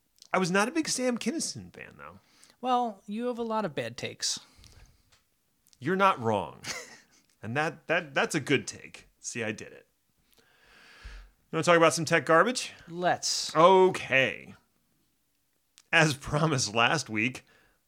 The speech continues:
Speaker 1: I'd like to talk to, uh, talk to you about my experience at HashiConf Global, where I went a couple weeks ago.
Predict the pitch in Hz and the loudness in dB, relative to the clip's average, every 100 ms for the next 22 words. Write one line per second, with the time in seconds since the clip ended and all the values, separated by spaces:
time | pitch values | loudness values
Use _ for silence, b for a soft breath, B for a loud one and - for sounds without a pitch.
0 | - 320 240 131 110 104 110 110 - - | -8 -6 0 0 0 -4 -4 -4 -6 -20
1 | - - 135 139 139 135 160 - 180 165 | -18 -10 -6 -4 -6 -6 -10 -10 -4 -4
2 | 156 156 151 - - 233 113 - - - | -2 -4 -2 -6 -6 -6 -6 -6 -8 -8
3 | - 117 - 127 - 135 135 135 131 160 | -10 -10 -6 -4 -4 -6 -8 -8 -2 -2
4 | 185 - 107 - _ _ _ _ _ _ | -2 -6 -12 -18 _ _ _ _ _ _
5 | _ _ _ - 131 160 117 127 135 - | _ _ _ -2 2 2 0 -4 -10 -10
6 | - 160 220 285 - 87 85 | -6 -4 -4 -6 -4 -6 -6